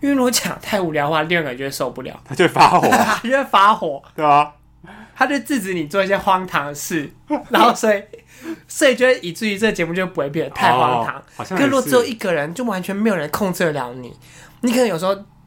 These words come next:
Speaker 1: 猫起来想讲一件事情的时候，你可能就会太专注在讲那件事情。
Speaker 2: 哦。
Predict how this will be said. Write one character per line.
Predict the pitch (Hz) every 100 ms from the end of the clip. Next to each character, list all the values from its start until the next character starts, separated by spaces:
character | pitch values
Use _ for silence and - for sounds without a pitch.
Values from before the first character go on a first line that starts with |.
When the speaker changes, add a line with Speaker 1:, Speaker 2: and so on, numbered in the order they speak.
| _ _ _ -
Speaker 1:
猫 | 196
起 | 214
来 | 185
想 | 170 165
讲 | 156
一 | 139
件 | 143 160
事 | 147
情 | 151 147
的 | 135
时 | -
候， | 147
你 | 151
可 | 147
能 |
就 | 139
会 | 165 170 - - -
太 | -
专 | 254 240
注 | 220
在 | 214
讲 | 185 135
那 | 143
件 | 143 147
事 | 156
情。 | 139 127
Speaker 2:
哦。 | 135 143 160 160 117 98